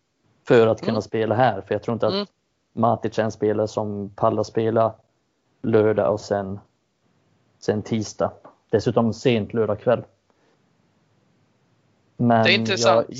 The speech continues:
Speaker 1: jag är inte, jag är inte säker på det. Det finns ju uppenbart alternativ på mittfältet nu, och vi har ju diskuterat det tidigare också med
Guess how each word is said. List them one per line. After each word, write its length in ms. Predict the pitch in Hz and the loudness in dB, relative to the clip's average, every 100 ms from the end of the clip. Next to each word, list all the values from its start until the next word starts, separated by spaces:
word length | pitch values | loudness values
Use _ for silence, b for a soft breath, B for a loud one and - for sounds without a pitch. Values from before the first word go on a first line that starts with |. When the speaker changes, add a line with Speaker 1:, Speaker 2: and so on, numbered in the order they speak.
| 151 | 4
Speaker 1:
jag 40 | |
är 40 | 147 | 4
inte, 320 | 160 156 127 | 2 0 2
jag 100 | 143 | 2
är 40 | |
inte 160 | 139 160 | 2 -4
säker 460 | - 185 156 - | -2 0 0 -2
på 100 | 131 | -12
det. 160 | 117 113 | -10 -10
Det 140 | 117 | -10
finns 480 | 113 151 143 127 - | -10 -8 -6 -8 -6
ju 360 | 127 113 113 113 _ _ _ _ | -4 -4 -4 -8 _ _ _ _
uppenbart 1000 | - 120 - 123 113 123 120 107 - - _ _ | -8 -8 -4 -4 0 2 2 0 -8 -20 _ _
alternativ 720 | - 123 110 117 107 - 123 110 | 0 0 0 -2 -2 -2 -4 -4
på 100 | - | -6
mittfältet 540 | 113 104 120 110 110 | -8 -6 -6 -6 -6
nu, 220 | 113 110 110 | -6 -2 0
och 340 | 110 110 110 - - _ _ _ | 2 0 -4 -12 -20 _ _ _
vi 140 | 123 | 2
har 120 | 117 120 | 4 6
ju 340 | 120 117 113 - _ _ - | 6 4 0 -4 _ _ -6
diskuterat 640 | 113 117 - 113 110 110 | -4 -2 0 2 2 0
det 40 | - | 0
tidigare 280 | 113 110 | 0 2
också 220 | 107 - 113 | 2 0 0
med 180 | 113 | 0